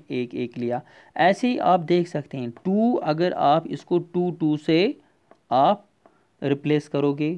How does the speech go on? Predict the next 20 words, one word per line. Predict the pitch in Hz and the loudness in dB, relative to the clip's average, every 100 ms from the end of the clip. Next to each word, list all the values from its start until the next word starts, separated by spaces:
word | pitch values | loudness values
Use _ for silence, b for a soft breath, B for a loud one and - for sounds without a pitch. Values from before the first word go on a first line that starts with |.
| 175 | -6
तो | 160 | -6
इसका | 156 156 156 | -6 -4 -2
मतलब | 156 151 151 | -2 -2 -4
क्या | 151 156 | -4 -4
है, | 151 | -4
टू, | 147 151 | 0 0
टू, | 151 202 269 b b _ | 0 0 -2 b b _
ये | 143 | -2
जो | 151 170 - | -2 -4 0
टू | 175 196 | 2 4
है | 185 143 | 2 2
ना, | 165 170 170 _ - | 0 0 -6 _ -2
टू | 165 | 0
हार्ट | 156 127 127 135 | 2 4 4 4
का | - 156 | 0 0
है, | 156 160 - | 0 -6 -6
टू | 151 156 | -2 -2
स्पेड | - 139 131 139 | -4 -2 0 0
का | 143 147 | 0 0
है, | 143 | -2